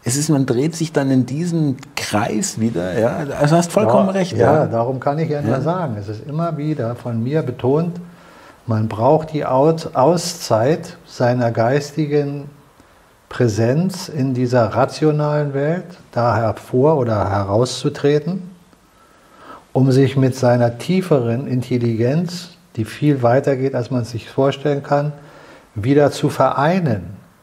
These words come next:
Speaker 2: die dir auch dann ganz andere Sichtweisen offeriert. Weil die Sichtweisen der rationalen Sicht ist extrem begrenzt.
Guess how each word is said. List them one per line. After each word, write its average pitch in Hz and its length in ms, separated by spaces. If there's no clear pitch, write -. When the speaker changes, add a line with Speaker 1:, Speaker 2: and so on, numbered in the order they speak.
Speaker 2:
die 127 220
dir 143 220
auch 131 180
dann 139 300
ganz 143 260
andere 143 320
Sichtweisen 123 800
offeriert. 104 800
Weil 123 180
die 131 140
Sichtweisen 127 1080
der 117 280
rationalen 139 720
Sicht 160 300
ist 131 160
extrem 143 520
begrenzt. - 640